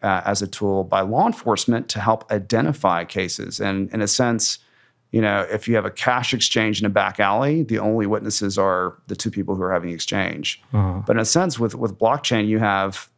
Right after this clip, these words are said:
Speaker 1: the entire globe servicing, serving as a witness. And so there are ways in which law enforcement can find Bitcoin as an effective tool to identify,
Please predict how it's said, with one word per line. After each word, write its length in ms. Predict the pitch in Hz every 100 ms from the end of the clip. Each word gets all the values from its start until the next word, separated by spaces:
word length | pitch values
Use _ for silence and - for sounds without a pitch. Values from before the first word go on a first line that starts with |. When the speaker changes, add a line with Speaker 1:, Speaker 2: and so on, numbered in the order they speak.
| -
Speaker 1:
the 100 | 117
entire 360 | 95 120 104
globe 540 | 98 95 104 117 90 -
servicing, 720 | - - 98 92 95 101 87 87
serving 380 | - 117 101 95
as 100 | 87
a 60 | 92
witness. 480 | 92 90 82 - -
And 180 | 104 98
so 380 | - 104 98 98
there 260 | 101 120
are 460 | 104 110 120 127 123
ways 360 | 120 104 104 104
in 100 | 101
which 320 | 101 95 -
law 120 | 98
enforcement 540 | 98 - 107 101 95 -
can 280 | - 120 101
find 380 | 92 107 101 95
Bitcoin 400 | 95 - 110 95
as 160 | 92 -
an 140 | 95 -
effective 640 | 98 - 104 - 92 87 -
tool 540 | - 101 104 147 190 - - - _
to 80 | -
identify, 680 | 107 113 110 107 101 101